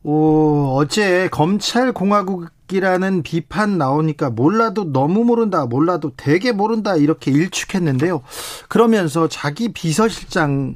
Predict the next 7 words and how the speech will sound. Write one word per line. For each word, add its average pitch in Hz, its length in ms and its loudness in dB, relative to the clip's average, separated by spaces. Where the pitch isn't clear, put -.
비서실장 170 680 -2
"어떻게 139 280 0
검사 180 480 0
출신이 196 340 -4
왔습니까?" 165 500 -2
물어봤더니 147 720 0
대통령이, 208 800 0